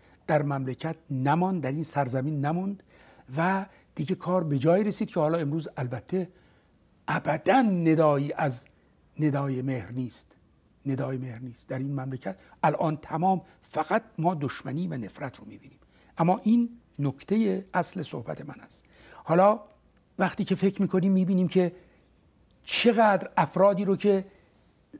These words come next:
به دست پادشاهان صفوی در، به دستور اونها در جلوی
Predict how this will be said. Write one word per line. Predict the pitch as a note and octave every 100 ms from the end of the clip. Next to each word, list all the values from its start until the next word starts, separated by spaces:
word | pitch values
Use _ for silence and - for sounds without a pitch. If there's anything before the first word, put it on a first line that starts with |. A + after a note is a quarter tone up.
| _ - - - _ _ _ -
به | D#3+
دست | F#3+ G3 - F#3+ F#3 A#3+ _ _ _ _ _ _ _ _ _ _ _ _ _ _ _ _ _ _ _ _ _ _ _ _ _ _ _ _ _ -
پادشاهان | D3+ D3+ D3 - E3 C#3+ F3+ F#3
صفوی | E3 - D3 D3+ C#3 F#3+ G3 - _ _ _ _ - C3
در، | D#3 D#3+
به | D#3 D#3
دستور | D#3+ - G#3+ G#3
اونها | F3 E3+ D#3+ G3
در | E3 E3+ C#3+
جلوی | B2+ E3+ F#3+ A3